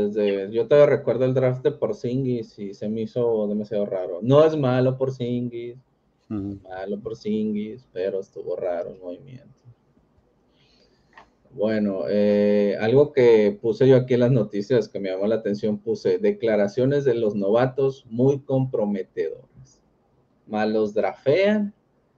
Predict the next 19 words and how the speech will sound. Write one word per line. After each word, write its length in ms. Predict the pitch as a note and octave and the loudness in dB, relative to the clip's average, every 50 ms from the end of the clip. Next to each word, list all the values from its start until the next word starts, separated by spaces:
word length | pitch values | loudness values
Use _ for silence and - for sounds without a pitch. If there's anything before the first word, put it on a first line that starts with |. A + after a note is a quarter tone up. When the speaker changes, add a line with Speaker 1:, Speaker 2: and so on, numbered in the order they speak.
| _ _ _ _ _ _ _ _ _ - | _ _ _ _ _ _ _ _ _ -14
Speaker 1:
y 200 | - A2 A2 G#2+ | -10 -4 -2 -2
ya 360 | A2 C3 C#3 D3+ D#3+ E3+ E3+ | 0 0 -2 -2 -2 -4 -4
se 300 | E3 - D#3 C3+ C3 - | -4 -2 -2 -2 0 0
creen 280 | - B2+ B2+ C3 C3 | 2 2 4 4 4
el 160 | B2+ A2+ G#2+ G#2 | 4 2 0 0
trash 340 | - A2+ G#2+ A2 - - - | 0 0 0 -2 -2 -4 -2
talk 240 | A#2 A2+ A2+ - C3 | 0 0 0 -2 -4
en 160 | A#2+ A2+ G#2+ | -4 -2 0
versión 360 | G2+ - C3 - A2+ A2 A2 | -2 -2 -2 -4 -4 -4 -2
Michael 380 | A2 G#2+ G#2+ G#2 - A2 G2+ G2 | -2 -2 -4 -4 -4 -6 -4 -2
Jordan, 440 | G2+ F#2+ G2 G#2 G#2+ G2 G2+ G2+ - | -2 -2 0 -2 -2 -4 -6 -8 -12
que 100 | - G2+ | -12 -12
en 100 | F#2 F#2 | -8 -4
dos 200 | G#2+ B2 C3+ B2+ | -2 -2 -2 -2
meses, 400 | B2+ A2 B2+ C#3+ - - D#3 C#3 C3 | -2 0 0 0 0 -2 -2 -2 -2
dice 360 | B2 B2 - - C#3 B2+ A#2 | -4 -4 0 2 4 4 4
el, 200 | G#2+ G#2 F#2+ F#2 | 4 2 0 0
el 140 | A2 G#2+ G#2+ | 2 4 6
Holmgren, 580 | A2+ C#3 D3+ D#3+ D3+ D3 C3+ B2 A#2 G#2+ G#2 | 6 6 6 6 4 4 4 2 2 0 -4